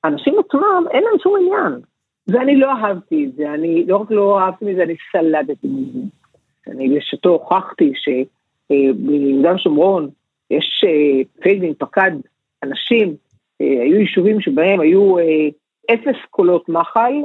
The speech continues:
לליכוד, ולעומת זה היו שם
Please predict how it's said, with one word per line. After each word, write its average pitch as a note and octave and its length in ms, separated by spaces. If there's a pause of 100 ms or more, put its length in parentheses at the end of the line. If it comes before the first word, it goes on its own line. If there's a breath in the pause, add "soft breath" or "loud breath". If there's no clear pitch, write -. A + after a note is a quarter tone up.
לליכוד, A#3 880 (580)
ולעומת E3 1040
זה A#3+ 60
היו A#3 180
שם A#3 440